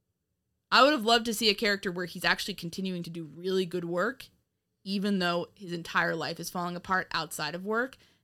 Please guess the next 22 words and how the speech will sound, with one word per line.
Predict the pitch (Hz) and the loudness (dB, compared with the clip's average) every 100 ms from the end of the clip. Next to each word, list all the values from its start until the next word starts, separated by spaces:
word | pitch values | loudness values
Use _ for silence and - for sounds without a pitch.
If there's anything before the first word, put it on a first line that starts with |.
| _ - | _ -10
And | 175 175 165 - _ _ _ _ _ _ | -6 -4 -6 -12 _ _ _ _ _ _
that | 226 226 - | 8 8 6
kind | 233 208 | 0 0
of | 185 - | 0 -4
continue, | 196 - 254 262 226 - - | -4 0 2 2 0 -8 -10
c-, | 220 - | -8 0
makes | 208 202 - | 0 2 0
him | 190 | -2
continue | 202 180 262 262 226 | -2 -2 -2 0 0
his | 190 | -2
spiral | - 254 254 214 185 | 2 6 6 6 2
because | 190 202 165 | -2 -4 -4
he's | 190 170 | -4 -4
like, | 160 - 190 | -4 2 4
"I'm | 208 | 4
doing | 202 190 | 4 -2
such | 180 | -4
a | 185 | -4
good | 190 180 | -4 0
job | 175 | 0
at | 170 | 0
work. | 196 220 | 2 2